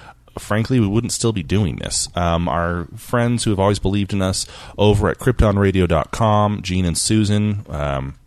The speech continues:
big, big props to you guys. Uh, you've really always been there for us. Uh, our good friends at Trek Radio dot net, Hick, uh, Riza, it, or Riza, I think it's Riza.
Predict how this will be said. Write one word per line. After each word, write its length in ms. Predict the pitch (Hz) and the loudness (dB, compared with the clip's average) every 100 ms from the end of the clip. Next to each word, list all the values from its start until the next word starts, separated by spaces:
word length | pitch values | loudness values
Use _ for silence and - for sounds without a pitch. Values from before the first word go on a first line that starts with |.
| _ - - | _ -8 0
big, 380 | 110 101 87 80 - | 2 2 0 -6 -6
big 260 | 95 87 - | -2 -2 0
props 540 | 87 82 - - - - - | 2 2 0 -6 -10 -18 -10
to 140 | 90 | -4
you 100 | 90 | -2
guys. 420 | 85 80 85 78 | 0 0 0 -2
Uh, 180 | 78 78 | -2 -2
you've 160 | 80 78 | -2 -4
really 220 | 82 85 | -2 0
always 220 | 80 80 | 0 -2
been 160 | - 85 | -2 -2
there 120 | 85 | -2
for 240 | 82 90 87 | -4 -2 -2
us. 200 | 85 - - - - | -2 -6 -12 -14 -6
Uh, 40 | 87 | 0
our 420 | 85 - 87 87 | 2 2 0 0
good 200 | 101 95 | -2 -2
friends 280 | 104 98 90 | -2 -2 -2
at 80 | |
Trek 280 | - 95 - | -2 -2 -2
Radio 300 | 90 92 95 | -2 0 0
dot 260 | 85 82 - | 0 -2 -2
net, 300 | 90 95 - | -2 -2 -2
Hick, 460 | - 98 - - - - - - | -2 -4 -4 -10 -16 -18 -16 -4
uh, 240 | 80 78 64 | -2 0 -2
Riza, 500 | 90 98 110 107 101 - - _ _ _ _ _ _ - | -2 -2 0 -2 -2 -8 -20 _ _ _ _ _ _ -6
it, 180 | 104 - _ - - - 85 | -6 -6 _ -20 -18 -14 -12
or 80 | 76 | -10
Riza, 500 | 78 73 78 82 82 - | -4 -2 -2 -2 -4 -4
I 80 | 87 | -4
think 140 | 92 | -2
it's 120 | 90 78 | -2 -2
Riza. 400 | 69 71 78 | -2 -2 -6